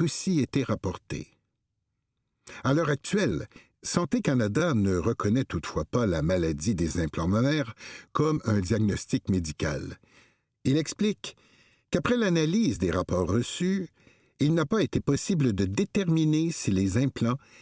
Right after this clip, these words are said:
étaient la cause des symptômes ou des maladies rapportées.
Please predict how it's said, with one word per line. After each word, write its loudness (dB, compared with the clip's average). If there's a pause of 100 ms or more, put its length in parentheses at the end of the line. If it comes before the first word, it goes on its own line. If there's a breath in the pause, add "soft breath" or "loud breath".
(180 loud breath)
étaient 0
la 2
cause -2
des 0
symptômes 0
ou 0
des 0
maladies 0
rapportées. -8